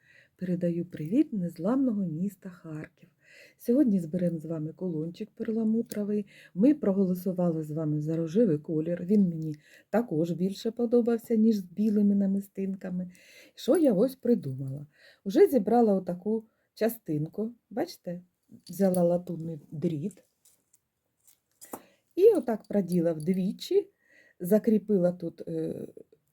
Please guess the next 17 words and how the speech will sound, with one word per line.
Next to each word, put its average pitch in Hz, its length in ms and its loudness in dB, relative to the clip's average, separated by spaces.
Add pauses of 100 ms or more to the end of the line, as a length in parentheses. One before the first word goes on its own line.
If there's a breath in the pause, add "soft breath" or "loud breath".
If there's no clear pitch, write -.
(140)
ланцюжка 175 920 0
ку-, 220 260 -14
шматочки 226 760 -2
з, - 300 -16
е, 202 220 0
намистинками. 196 840 2
Я 214 120 6
прикріплю 214 680 0
відео, 190 340 2
я 170 160 0
вже 165 200 -4
робила, 196 500 2 (640 soft breath)
е, - 220 -12 (1040)
навіть 240 360 0
два 214 200 4
рази 214 340 0
робила, 151 540 -4